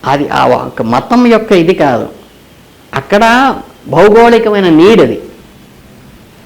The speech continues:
అట్లాగే చలి ప్రదేశాలు ఎక్కువ ఉన్న, ఉష్ణోగ్రత టెంపరేచర్ తక్కువ ఉన్న వాళ్ళకి కోట్లు, సూట్లు వేసుకుంటారు. ఆ సూట్ మనం తీసుకొచ్చి ఇండియాలో వేడిగా ఉన్న ప్రాంతంలో వేసుకునేది ఫ్యాషన్ అనుకుంటే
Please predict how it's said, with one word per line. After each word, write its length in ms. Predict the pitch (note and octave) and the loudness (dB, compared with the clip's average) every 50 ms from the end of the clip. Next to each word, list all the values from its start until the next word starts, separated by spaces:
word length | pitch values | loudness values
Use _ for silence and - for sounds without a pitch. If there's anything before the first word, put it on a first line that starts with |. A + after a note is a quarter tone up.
| - - - - - - - - - - - - - | -20 -20 -20 -20 -20 -20 -20 -20 -20 -20 -20 -10 -4
అట్లాగే 460 | D3+ E3+ E3+ A3 A3 A3 A3 A3 A3 | -4 -2 0 2 0 2 2 0 0
చలి 320 | A3 G#3+ - G3+ G3+ A#3 A#3 | -2 0 0 2 2 2 2
ప్రదేశాలు 600 | - A#3 A3 A3+ A3+ A3 G#3 A3 G#3+ G3+ G3 G3 | 2 2 2 2 2 0 0 0 0 2 2 2
ఎక్కువ 280 | F#3 F#3+ - G#3 G#3 | 0 -2 0 0 0
ఉన్న, 280 | G3+ F#3+ F#3+ F#3 F3+ E3 | 2 2 0 0 0 -2
ఉష్ణోగ్రత 440 | D#3 E3 - - G3+ G3+ F#3+ F#3 F3 | -4 -4 -4 -4 -4 -2 -2 -4 -4
టెంపరేచర్ 360 | F3 E3+ F3 F#3 F#3+ F3 - | -4 -4 -2 -4 -4 -4 -4
తక్కువ 200 | D#3+ D#3 - F3 | -6 -4 -4 -4
ఉన్న 80 | F3 E3 | -2 0
వాళ్ళకి 240 | E3 F3+ A3 G#3+ - | 0 -2 -2 -4 -2
కోట్లు, 340 | - F#3 F#3 F3+ - G3+ G3 | -2 -2 -2 -2 -2 -4 -4
సూట్లు 340 | - - F3+ F3+ - G3 | -2 -2 -4 -4 -2 -2
వేసుకుంటారు. 640 | F3 E3 E3 D#3+ - - D#3 C#3 B2 A#2 A2 G2+ F#2+ - - - - - - - - - - - - - - - - - - - - - - - - - - - - - - - - | 0 0 -2 -2 -4 -4 -4 -4 -4 -4 -6 -8 -10 -14 -18 -20 -20 -20 -20 -20 -20 -20 -20 -20 -20 -20 -20 -20 -20 -20 -20 -20 -20 -20 -20 -20 -20 -20 -20 -20 -20 -20 -20 -14 -6
ఆ 200 | - F3+ F#3+ A3 | -2 0 2 2
సూట్ 280 | G#3+ A3 B3+ C4 B3 B3 | 2 2 2 2 2 2
మనం 220 | A#3+ A3+ A3 A3 | 2 2 2 2
తీసుకొచ్చి 440 | G#3+ A3 A3+ A3 - A3+ A3 A3 G#3 | 0 0 -2 0 0 0 2 2 2
ఇండియాలో 320 | G3+ G3+ G#3 G#3 G#3 G#3 | 2 4 4 4 4 4
వేడిగా 340 | G3 G3 G3+ G3 G3+ G#3 G3+ | 4 4 4 4 4 2 2
ఉన్న 100 | G3 F#3+ | 0 0
ప్రాంతంలో 440 | F3 F#3+ F3+ F#3 F#3 F#3+ F#3 F#3 F3+ | 0 0 -2 -2 0 -2 -2 -2 0
వేసుకునేది 440 | F3 E3+ E3+ F3 - F3 E3 D#3+ D#3 | 0 0 -2 -2 -4 -4 -6 -4 -4
ఫ్యాషన్ 360 | - E3 E3 E3 - - E3+ | -2 -4 -2 -4 -4 -4 -2
అనుకుంటే 640 | D#3+ D3+ - C3 B2+ A#2+ A#2+ C#3+ E3 A3 B3 D#4 | -2 -2 -4 -4 -6 -6 -6 -6 -6 -6 -6 -8